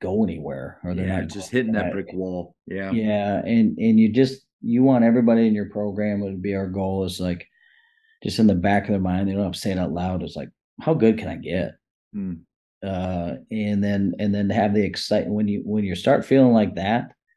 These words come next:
Speaker 1: regardless of what your role is, 'cause I've seen this happen before. It's not just for the starters, but, you know, that back end of your roster, uh, there's always a certain time where, you know, that kid,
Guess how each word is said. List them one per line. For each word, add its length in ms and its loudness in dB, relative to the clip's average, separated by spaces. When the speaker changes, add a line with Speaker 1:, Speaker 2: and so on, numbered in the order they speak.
Speaker 1:
regardless 480 4
of 60 4
what 200 0
your 80 0
role 340 0
is, 200 -10
'cause 140 -8
I've 160 -2
seen 260 0
this 160 4
happen 340 -2
before. 680 0
It's 100 -12
not 220 2
just 240 0
for 140 0
the 80 0
starters, 500 2
but, 120 -2
you 160 2
know, 60 2
that 240 4
back 260 0
end 160 4
of 120 2
your 180 -2
roster, 720 -4
uh, 400 4
there's 220 6
always 260 6
a 120 0
certain 300 2
time 300 2
where, 340 0
you 180 -6
know, 80 -2
that 220 0
kid, 340 2